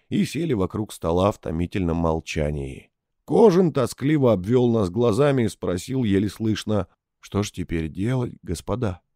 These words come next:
"Ну уж это ваше дело, что делать, майор", сурово возразил Иванов Первый. "Вы между нами старший, а только часы должны непременно найтись".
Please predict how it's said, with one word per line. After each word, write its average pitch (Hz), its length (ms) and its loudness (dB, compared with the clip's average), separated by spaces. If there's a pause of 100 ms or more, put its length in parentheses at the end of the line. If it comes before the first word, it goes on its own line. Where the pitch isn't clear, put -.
(180)
"Ну 98 240 2
уж 139 180 2
это 123 240 -4
ваше 113 460 2
дело, 113 340 0
что 110 280 -6
делать, 95 420 0
майор", 92 420 -2 (100)
сурово 95 500 2
возразил 87 500 -2
Иванов 87 420 -2
Первый. 80 520 -6 (260)
"Вы 104 300 0
между 131 400 2
нами 135 240 2
старший, 147 640 0 (240)
а 87 100 -6
только 104 300 0
часы 113 420 -2
должны 117 420 4
непременно 123 680 6
найтись". 120 720 0